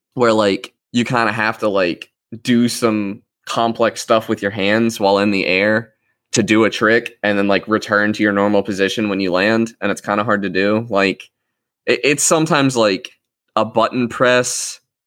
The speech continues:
doing something on the left stick while doing something totally different on the right stick. And it's, like, just enough separation with your brain to get you to do stuff that it is actually kinda hard to pull off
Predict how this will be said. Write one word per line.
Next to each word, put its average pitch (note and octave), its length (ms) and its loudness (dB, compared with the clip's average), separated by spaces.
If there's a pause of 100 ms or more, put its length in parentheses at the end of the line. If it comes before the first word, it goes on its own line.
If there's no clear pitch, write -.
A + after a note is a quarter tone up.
(240)
doing B2 280 2
something A#2+ 360 -2
on G#2+ 100 0
the G2 80 0
left G#2 260 2
stick A#2 380 0
while G#2+ 100 2
doing A2+ 260 0
something A2+ 300 -4
totally A2 400 0
different G2 300 -2
on G#2 60 -2
the F2+ 100 -4
right G2 240 -2
stick. B2+ 380 0
And B2 80 -2
it's, A#2 100 -2
like, B2 120 0
just C#3+ 400 0
enough A#2+ 260 0
separation A2+ 680 0
with A2+ 120 -2
your A2 100 0
brain G2 580 -2
to B2+ 100 -6
get G#2 220 -2
you G#2+ 80 2
to G2 80 -4
do G2 200 0
stuff - 500 0 (580)
that A#2 180 2
it G#2 120 4
is G2+ 200 0
actually G2 360 -4
kinda G2 240 -4
hard F#2+ 200 -2
to - 60 -14
pull F#2 240 -6
off F2 520 -2